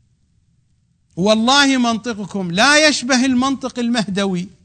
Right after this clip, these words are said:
في زيارة الناحية المقدسة، ولا يشبه المنطق الأموي. فهل دخلتم هذا الباب مستقبلين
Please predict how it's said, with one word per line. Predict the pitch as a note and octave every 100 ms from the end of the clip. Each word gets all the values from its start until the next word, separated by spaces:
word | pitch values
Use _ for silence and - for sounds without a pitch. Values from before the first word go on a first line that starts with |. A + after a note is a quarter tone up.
| _ _ _ _ _ _ _ _ _ _
في | - G3
زيارة | D#3+ G#3+ A#3+ A3+ -
الناحية | G3 G#3+ G#3 G#3+ G3
المقدسة، | F3+ E3 E3 C#3+ C#3+ A#2+ C#3 _ _ _ _ _ - -
ولا | F#3+ A#3+ D#4+ E4+
يشبه | D#4 C4 C#4 B3+
المنطق | B3 B3 C#4 B3+ A3+
الأموي. | A3 F#3 F3+ C#3 A2 B2 - - _ _ _ _ _ _ _ _ _ _ _ _ _ _ _ _ _ _ _ _ _ _ _ _ _ _ _ _ _ _ _ _ _ _
فهل | - F#3 C4 B3+
دخلتم | G3+ - B3+ G#3 G3+ E3
هذا | E3+ F3+ E3
الباب | D#3 D3+ G#3 F#3 C3+ _ _ _ _ _ -
مستقبلين | E3 - - E3+ D3 D3 D3+ F#3+ A3+